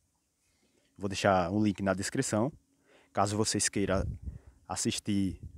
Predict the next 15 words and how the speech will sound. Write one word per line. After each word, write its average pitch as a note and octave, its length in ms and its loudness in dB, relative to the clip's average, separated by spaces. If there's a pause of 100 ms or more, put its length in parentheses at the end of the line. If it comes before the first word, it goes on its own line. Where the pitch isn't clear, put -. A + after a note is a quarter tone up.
o G2+ 80 -4
vídeo G2+ 320 2
sobre F#2+ 280 6
a F#2 60 4
linha G#2 200 2
do, G2 240 2
sobre F#2 500 -2 (200)
pra - 120 2
que - 120 -2
serve G2+ 280 2
a F#2+ 40 6
linha F#2 160 2
do F#2 100 -2
Equador, G#2+ 580 0
vou G2 220 -6